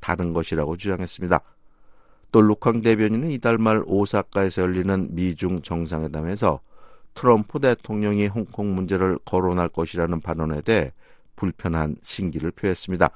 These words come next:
록항 대변인은 중국은 외국의 내정 간섭에 반대한다고 말했습니다. 이란 당국이 저농축 우라늄 비축 상한선을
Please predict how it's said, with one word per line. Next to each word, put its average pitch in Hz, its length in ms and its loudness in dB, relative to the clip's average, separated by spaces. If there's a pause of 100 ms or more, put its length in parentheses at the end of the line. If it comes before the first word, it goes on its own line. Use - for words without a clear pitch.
(960)
록항 117 320 4
대변인은 117 500 2
중국은 110 600 0
외국의 98 480 2
내정 90 460 2
간섭에 87 480 0 (320)
반대한다고 80 720 0
말했습니다. 92 560 -2 (3000)
이란 120 320 10
당국이 120 420 0
저농축 113 800 2
우라늄 107 420 4
비축 - 520 -8
상한선을 92 760 0